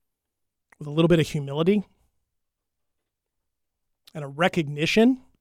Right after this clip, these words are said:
that despite whatever your religious belief is, you also have a social and political responsibility in the here and now. It's not just about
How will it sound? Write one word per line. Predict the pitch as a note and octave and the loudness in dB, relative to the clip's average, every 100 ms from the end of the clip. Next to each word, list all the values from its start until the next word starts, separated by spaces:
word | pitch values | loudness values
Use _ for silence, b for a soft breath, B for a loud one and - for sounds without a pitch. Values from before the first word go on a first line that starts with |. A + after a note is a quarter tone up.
| _ _ _ _ _ _ _ _ _ _ _ | _ _ _ _ _ _ _ _ _ _ _
that | D#3 D3+ | -4 -4
despite | D3 - F3+ G3+ G#3+ | -8 0 2 2 2
whatever | E3+ F3 G3 | 0 2 4
your | F3+ | 2
religious | D#3 D#3 E3 E3+ | 2 0 0 -2
belief | D#3+ D#3+ E3+ | -2 -4 0
is, | F#3 D#3+ | 0 0
you | D3 | 2
also | D#3+ F#3 F#3 | 2 2 0
have | E3+ E3 | 0 -4
a | C#3+ | -4
social | - D#3+ E3 - | -8 -4 -4 -2
and | E3+ | -2
political | E3 E3 E3+ | 0 0 0
responsibility | D3+ - D#3 D#3 E3+ E3 E3 | -8 -8 -8 -6 -4 -2 -2
in | F3+ D#3+ | -6 -8
the | C#3+ | -10
here | - E3 E3 | 0 4 4
and | C#3+ | 2
now. | C#3+ D3+ A#3 b b | -2 0 0 b b
It's | D#3+ - | -10 0
not | E3+ F3 A3 | 4 4 4
just | D3 D3 F3+ - | 2 4 4 2
about | D#3+ B2+ C#3+ G3 - | 0 0 0 0 0